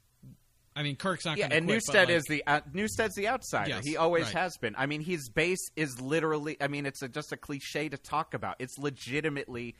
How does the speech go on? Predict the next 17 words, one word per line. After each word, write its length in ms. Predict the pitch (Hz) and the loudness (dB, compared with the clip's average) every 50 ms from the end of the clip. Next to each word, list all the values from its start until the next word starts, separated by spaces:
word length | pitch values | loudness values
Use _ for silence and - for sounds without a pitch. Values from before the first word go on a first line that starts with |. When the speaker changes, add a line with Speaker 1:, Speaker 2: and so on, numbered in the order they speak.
| - - - - - | -20 -20 -20 -20 -14
Speaker 2:
not 380 | 98 104 110 113 117 123 127 - - | -8 -2 2 4 4 4 4 2 0
on 300 | 123 120 120 117 113 113 | 0 0 0 0 0 -2
And 220 | 107 113 110 110 95 | -6 -8 -8 -6 -6
Justice 360 | 113 110 104 - 110 101 - | -6 -6 -6 -6 -10 -12 -10
for 220 | - - 104 95 | -8 -6 -4 -4
All. 240 | 95 90 - - - - - _ _ - - - - - | -4 -4 -6 -8 -12 -20 -20 _ _ -20 -20 -16 -12 -10
It 80 | 127 127 | -6 -2
just 240 | - 143 135 - - - | -2 -2 -2 -4 -6 -4
isn't 400 | 143 147 139 127 147 131 - _ | -2 -2 -2 -2 -4 -6 -4 _
there. 340 | 127 127 127 113 90 82 - - | 0 0 0 0 -2 -4 -6 -6
And 160 | 113 123 123 | -6 -2 -2
they 100 | 131 131 | -2 -2
did 240 | 110 - 131 139 139 | -2 -2 0 0 0
it 160 | 135 127 - | 0 -2 -4
because 440 | 123 117 - - 127 117 117 113 - | -8 -10 -6 -4 -2 -2 -2 -2 -4
they 100 | 117 110 | -6 -8
can't, 400 | - - - - 120 113 117 - | -8 -10 -12 -10 -8 -8 -8 -8